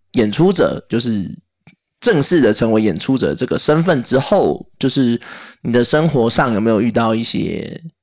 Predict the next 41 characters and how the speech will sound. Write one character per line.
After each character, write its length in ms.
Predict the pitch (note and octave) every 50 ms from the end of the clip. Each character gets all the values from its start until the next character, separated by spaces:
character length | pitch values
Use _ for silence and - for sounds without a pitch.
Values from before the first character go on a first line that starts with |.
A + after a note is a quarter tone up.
| _ _ _ _ _ _ _ _
事 240 | - - - E3+ B2+
情， 220 | - - A2 A2+
或 100 | B2 B2+
者 60 | A#2+
是 120 | A2+ B2 A2
发 180 | - - A#2
生 140 | A#2 A#2+ A2+
什 120 | G#2+ - -
么 100 | - -
改 120 | - - - - -
变， 200 | - B2 - -
又 100 | B2 A#2+
或 140 | A#2 A#2+ A#2
者 100 | - -
是 160 | - - B2
身 200 | A#2 - B2+ B2+
边 160 | B2 B2+ B2+
的 100 | B2 A#2+
人 180 | A#2+ A#2 - -
听 160 | - - C3+ C#3+
到 120 | D3 C3+
这 120 | B2 D3
件 120 | C#3 C#3 C3
事 100 | B2+ C#3+
情 120 | B2 A#2
之 60 | A2+
后 60 | B2+ B2
有 80 | A#2
没 100 | A#2 B2
有 80 | A#2+ A#2+
给 200 | - - C3 B2
你 160 | B2 B2+ C3
什 140 | C3 - -
么 120 | - G2 - -
建 240 | - - E3+ C3+ A2+ -
议， 160 | C#3+ C#3 -
或 160 | - - C#3 B2+
者 100 | A2 A#2
是 300 | A#2 - B2 A#2 A#2 A2 - - - - - _
说 160 | - - A#2 -
，“欸， 100 | - B2+